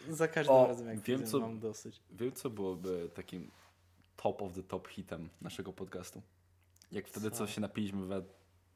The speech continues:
Speaker 2: trójkę i byśmy
Speaker 1: Mm.
Speaker 2: postawili mikrofon i gadalibyśmy o tych wszystkich tematach.
Speaker 1: Aha, aha, aha.
Speaker 2: Co,
Speaker 1: Byłoby,
Speaker 2: co,
Speaker 1: byłoby
Speaker 2: kurde,
Speaker 1: ciekawe. Ale
Speaker 2: Jezu,
Speaker 1: rany, to byłaby taka,
Speaker 2: podbilibyśmy.
Speaker 1: a, taka ku-,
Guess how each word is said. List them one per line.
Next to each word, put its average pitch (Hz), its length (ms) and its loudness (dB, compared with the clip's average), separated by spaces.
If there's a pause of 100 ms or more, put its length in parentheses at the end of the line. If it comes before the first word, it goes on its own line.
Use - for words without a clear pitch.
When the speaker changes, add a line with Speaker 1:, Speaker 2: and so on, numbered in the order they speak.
Speaker 2:
trójkę 98 400 -6 (800)
i 98 60 -8
byśmy 107 180 -4
Speaker 1:
Mm. - 60 -8
Speaker 2:
postawili 101 380 -4
mikrofon 98 460 -2
i 101 40 0
gadalibyśmy 98 480 -2
o 92 40 -4
tych 92 140 -12
wszystkich 95 320 -8
tematach. 92 320 -8 (120)
Speaker 1:
Aha, 120 100 -10 (160)
aha, 113 100 -8 (200)
aha. 120 380 -14 (800)
Speaker 2:
Co, 143 120 -4
Speaker 1:
Byłoby, 170 220 6
Speaker 2:
co, 127 160 6 (220)
Speaker 1:
byłoby 147 320 12 (120)
Speaker 2:
kurde, 127 40 8 (300)
Speaker 1:
ciekawe. 92 160 -4
Ale 135 200 8
Speaker 2:
Jezu, 135 180 4
Speaker 1:
rany, 143 300 6
to 139 140 -6
byłaby 135 340 2
taka, 160 220 2
Speaker 2:
podbilibyśmy. 101 420 4 (520)
Speaker 1:
a, 120 120 2
taka 127 360 -2 (520)
ku-, 135 540 2